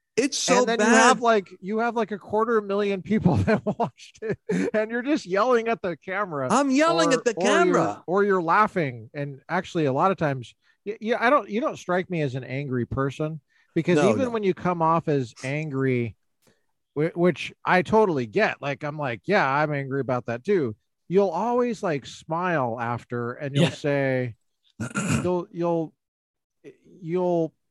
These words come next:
Speaker 2: put it in context that is comforting.
Speaker 1: Yeah, that,
Speaker 2: And,
Speaker 1: uh,
Speaker 2: and you'll, you'll, you'll soften it,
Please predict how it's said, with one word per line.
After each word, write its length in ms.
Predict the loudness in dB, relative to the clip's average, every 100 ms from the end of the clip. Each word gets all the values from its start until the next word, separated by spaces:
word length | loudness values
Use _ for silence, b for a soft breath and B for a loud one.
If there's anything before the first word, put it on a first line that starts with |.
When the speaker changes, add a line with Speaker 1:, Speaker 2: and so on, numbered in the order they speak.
| _
Speaker 2:
put 260 | -2 -2 0
it 140 | 0
in 240 | -2 -6 -14 _ _ _ _ _ _ -10
context 840 | -6 -4 -4 -4 -4 -8 -20 _ _ _ -10
that 360 | -4 -4 -4 -10 _ _ _
is 460 | -4 -4 -4 -10 _ _
comforting. 640 | -8 -8 -4 -6 -6 -10 -16 _ _ _ _ _ _ _ _ _ _ _ _
Speaker 1:
Yeah, 200 | -4 -2
that, 360 | 2 2 2 -2
Speaker 2:
And, 220 | -2 -2
Speaker 1:
uh, 40 | -2
Speaker 2:
and 260 | -6 -4 -2
you'll, 300 | 0 0 -2
you'll, 440 | 0 2 2 0 -6 _ _ _ _
you'll 140 | -6
soften 640 | -6 -6 -4 -4 -4 -6 -6
it, 180 | -10